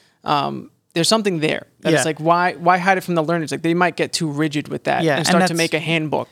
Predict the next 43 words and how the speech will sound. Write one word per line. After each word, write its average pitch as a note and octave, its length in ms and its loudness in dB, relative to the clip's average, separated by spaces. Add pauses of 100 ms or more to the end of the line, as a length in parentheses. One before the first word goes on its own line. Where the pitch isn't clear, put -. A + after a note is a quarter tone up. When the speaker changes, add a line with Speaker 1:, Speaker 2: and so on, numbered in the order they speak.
(200)
Speaker 2:
that's F#3+ 240 2
Speaker 1:
you F#3 40 -2
know? E3+ 40 -4
Speaker 2:
exactly. E3 380 2
And D#3 180 0
I D#3 80 0
think F3+ 260 0
that, D#3 200 2
like, C#3 240 -2
when D#3+ 160 0
you D3 80 0
say D#3 160 0
the C#3+ 120 2
learned, C#3 360 -2
I C#3+ 120 -2
think, C#3 420 -8 (220)
um, C3 300 -6 (500)
you D#3+ 100 -6
can D3+ 140 -2
point D3+ 260 -4
to D3 60 -8
someone C#3 260 -2
like, B2+ 160 -4 (300)
like C#3+ 180 -4 (220)
the E3+ 40 -14
Pharisees, - 640 0 (160)
Speaker 1:
Yeah. D#3+ 320 -2
Speaker 2:
where F3 160 4
they F3 140 4
were E3 120 2
so F3+ 520 4
sure D3+ 480 2
of C#3+ 160 2
their C3 160 0
knowledge, B2 800 -2
Speaker 1:
Mm-hmm. D#3 220 -2 (340)
Speaker 2:
um, C#3 240 2
that C#3 180 2
there D#3 80 2
was C#3 180 -2
no D3+ 180 4
room C#3 340 0
for B2+ 480 -2